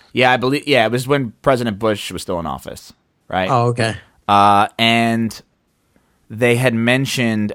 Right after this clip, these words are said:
Speaker 1: uh, that the credit score companies, like, and this is, maybe this is a conspiracy theory. I don't know, really know who the guy was who was saying this, but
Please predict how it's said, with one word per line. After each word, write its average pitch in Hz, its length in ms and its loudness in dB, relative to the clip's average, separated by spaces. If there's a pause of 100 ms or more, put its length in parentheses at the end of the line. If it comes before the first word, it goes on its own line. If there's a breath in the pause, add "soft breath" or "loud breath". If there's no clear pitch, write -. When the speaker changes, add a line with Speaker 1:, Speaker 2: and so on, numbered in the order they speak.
Speaker 1:
uh, 98 460 4
that 104 180 -4
the 110 100 -6
credit 160 380 2
score 98 640 0
companies, 85 760 -4 (880)
like, 107 260 0 (600)
and 127 160 -8
this 139 120 -6
is, 131 200 -8
maybe 151 240 2
this 143 160 0
is 135 80 -4
a 139 60 -2
conspiracy 113 640 -2
theory. 113 380 -2
I 107 80 2
don't 131 220 0
know, 123 80 -2
really 120 280 0
know 113 200 2
who 123 80 0
the 107 100 0
guy 101 260 4
was 98 340 2
who 101 80 -6
was 95 120 -6
saying 101 340 -2
this, 104 200 -4
but - 260 -6